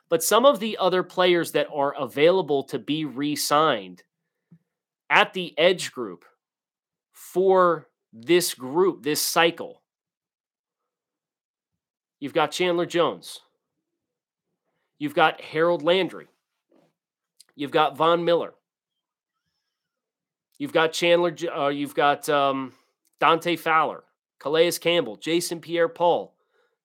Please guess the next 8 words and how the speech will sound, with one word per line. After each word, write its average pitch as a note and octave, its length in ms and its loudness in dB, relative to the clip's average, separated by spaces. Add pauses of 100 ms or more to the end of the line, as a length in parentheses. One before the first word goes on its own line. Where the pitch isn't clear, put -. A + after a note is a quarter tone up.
Jerry D#3+ 260 2
Hughes, D3+ 640 -8 (260)
Jadeveon E3+ 540 2
Clowney, D#3 600 -2
Hassan F3 500 0
Reddick, E3 440 -2 (640)
Melvin E3+ 340 0
Ingram. E3 440 -4